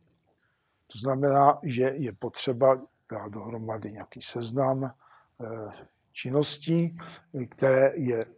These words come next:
třeba udělat v té konkrétní situaci. Opět tady se to částečně tedy i prolíná s krizovým plánem. Eh, měl by tam být uvedeno,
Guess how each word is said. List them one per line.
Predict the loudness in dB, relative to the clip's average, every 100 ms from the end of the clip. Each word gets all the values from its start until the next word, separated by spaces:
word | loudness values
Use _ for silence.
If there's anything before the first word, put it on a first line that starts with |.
| _
třeba | -16 -10 -8 -8
udělat | -8 -8 -2 0 0
v | -4
té | -6 -4
konkrétní | -4 -4 -2 -4 -4 -8
situaci. | -12 -12 -8 -8 -8 -8 -6 -8 -12 -20 -20 -20 -20 0
Opět | 0 8 10 10 6 -2
tady | -2 0 -2
se | -4 -8
to | -6 -10 -10 -10
částečně | -6 -6 -6 -8 -8 -8 -10
tedy | -6 -6
i | -6 -10 -12 -12 -12 -6
prolíná | -2 -2 -2 -2 -4
s | -4
krizovým | -6 -6 -4 -6 -8 -8
plánem. | -6 -4 -4 -2 0 0 -2
Eh, | -10 -20 -20 _ -18 -14 -12 -14 _ _ _
měl | -2 -2
by | 0
tam | -4 -4
být | -6 -10 -10 -14 -16 -20 -20 -20 _ _ _ -4
uvedeno, | 0 0 0 0 -2 -4